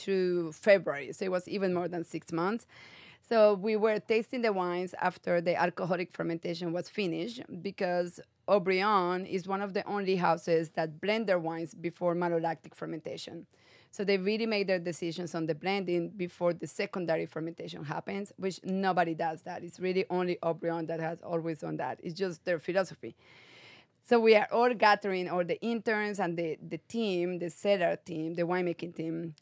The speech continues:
tasting each tank. So it was the winemaker and then the team and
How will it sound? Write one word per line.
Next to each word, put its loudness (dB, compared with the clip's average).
tasting 0
each -2
tank. -10
So 2
it -2
was 2
the -2
winemaker 2
and -4
then -4
the -8
team -2
and -2